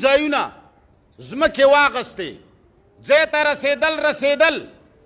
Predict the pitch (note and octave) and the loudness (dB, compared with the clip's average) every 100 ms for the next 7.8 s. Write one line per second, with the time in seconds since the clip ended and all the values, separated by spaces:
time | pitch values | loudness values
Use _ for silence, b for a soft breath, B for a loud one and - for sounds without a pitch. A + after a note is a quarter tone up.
0 | _ G#3+ C4 G#3+ B3+ D4+ D#4+ D4 - D4+ | _ -2 0 0 -4 -2 0 -2 0 2
1 | D#4 D4 C#4 C4+ C#4+ C#4 A3+ C4 C4+ C#4+ | 2 0 0 0 -2 -2 0 2 4 4
2 | B3 G3 G#3+ D3+ - - _ _ _ _ | 2 -2 -6 -6 -10 -20 _ _ _ _
3 | _ - A#3 C#4+ C4+ C4 B3+ D#4+ D4 - | _ -6 -2 -2 2 0 2 2 0 0
4 | C#4 C4+ - A#3 C4+ C4 C4 B3 A3+ - | -4 -4 -4 0 2 2 2 0 -4 -2
5 | A#3+ A3+ A3+ B3 G3+ - - b b F#4+ | -2 -2 2 2 2 -4 -20 b b 2
6 | F#4 E4 E4 E4+ E4 D4+ D4+ C#4+ G#3 B3 | 2 2 0 -2 0 0 0 -4 -4 -6
7 | A#3 A3 F3+ G#3 F#3+ D3 A2 - | -4 -6 -4 -4 -4 -8 -10 -20